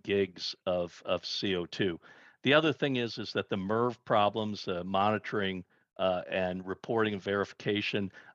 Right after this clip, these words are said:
uh, is true in spades with this. It, it's, it's very difficult to be able to prove, especially with smaller scale projects,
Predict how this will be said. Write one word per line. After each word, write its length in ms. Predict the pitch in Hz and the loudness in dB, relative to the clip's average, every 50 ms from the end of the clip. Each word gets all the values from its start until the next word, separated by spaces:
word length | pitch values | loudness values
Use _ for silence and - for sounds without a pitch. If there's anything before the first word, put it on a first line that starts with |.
| _ - | _ 2
uh, 160 | 101 95 92 - | 2 2 2 2
is 220 | - 110 98 - | 0 0 0 -2
true 380 | - - - - 143 131 120 107 | -4 -6 -2 2 2 4 4 2
in 80 | 92 | 0
spades 540 | - - - - 113 107 104 104 92 - - | -2 -2 0 2 4 4 4 4 2 -2 -6
with 160 | 95 87 - - | -8 -6 -6 -6
this. 360 | 92 82 - 82 - - - | -6 -6 -6 -8 -8 -4 -2
It, 240 | 98 92 87 87 - | -2 -2 -2 -4 -4
it's, 260 | - 110 95 - - - - - | -2 -2 -2 -2 -6 -10 -6 -4
it's 180 | 113 101 - - | -4 -4 -4 -8
very 440 | 95 - - 110 113 117 120 113 | -10 -2 2 4 4 6 6 4
difficult 540 | 104 - 104 - - - - - 95 90 - | 2 0 -4 -4 -6 -8 -6 -4 -4 -4 -4
to 60 | - - | -6 -6
be 160 | - 92 95 | -4 -2 0
able 260 | 95 95 92 95 90 - | 0 0 -2 -4 -6 -6
to 240 | - - 92 90 - - | -6 -6 -6 -6 -8 -12
prove, 540 | - - - 147 143 135 123 110 98 - - - - - - - _ - | -8 -4 0 2 4 4 4 2 0 -2 -6 -16 -20 -20 -20 -18 _ -6
especially 480 | 101 101 - - 123 110 104 - - 104 | -4 -4 0 2 2 2 2 0 -2 -2
with 140 | 101 98 | -2 -4
smaller 420 | - - - 104 101 101 104 107 95 | -4 -2 0 2 4 4 4 2 0
scale 340 | - - - 107 98 92 90 | -2 -4 -4 -2 -2 -2 -4
projects, 680 | - - 107 98 95 95 92 - 98 87 - - | -2 0 2 4 4 2 2 -2 -6 -8 -8 -10